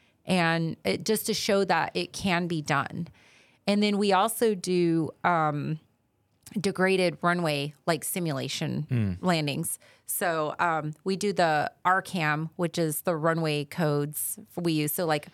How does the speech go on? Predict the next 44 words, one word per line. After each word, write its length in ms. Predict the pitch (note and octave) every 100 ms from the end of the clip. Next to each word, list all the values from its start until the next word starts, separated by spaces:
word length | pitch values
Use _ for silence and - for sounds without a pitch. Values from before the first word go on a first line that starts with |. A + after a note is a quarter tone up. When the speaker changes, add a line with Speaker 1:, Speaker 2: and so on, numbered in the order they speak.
| - -
Speaker 1:
a 80 |
six 300 | D#3+ - G3+
six 200 | - F3
six 260 | - G3 -
is, 180 | F3+ D#3+
like, 180 | D#3 D3
a 40 | -
perfectly 420 | - F3+ F3+ F3
dry 180 | E3+ D#3
runway, 560 | D#3+ E3 D#3+ D3+ D3+ D3+
no, 220 | E3+ E3+
no 180 | D#3 G3+
contamination, 720 | F#3+ F#3+ F3+ E3+ D#3 - D#3 D3
it's 140 | C3
perfect. 400 | - C#3+ - - - - - - _
A 60 | G3
five 240 | G3 A3+
five 180 | A3+ G#3
five 200 | G3+ A3
is 140 | F3 D#3+
like, 220 | E3+ D#3+
"Oh, 140 | G#3 G#3
it's 120 | -
been 120 | F#3
raining, 400 | D#3+ D#3+ C#3 E3+ -
so 160 | - F#3+
the 100 | F3
runway 260 | F3+ F3
is 100 | D3+
now 200 | E3+ D#3+ D3+
wet," 340 | D#3+ C#3+ - _ _ _
but 120 | A3
it's 100 | A#3
still 140 | - C#4
good. 340 | A3 - - - _
The, 260 | G#3 F#3+ - -
and 120 | G3+
that's 160 | G#3 A3+
your 80 |
braking 440 | F3 E3 E3 E3+ D3
action, 440 | - - - E3 -
Speaker 2:
Mm-hmm. 100 | -
Speaker 1:
basically. 480 | D#3 A#2 - - - _ _ _ _ _ _ _
Um, 520 | G3+ G3+ F3 D3 C#3+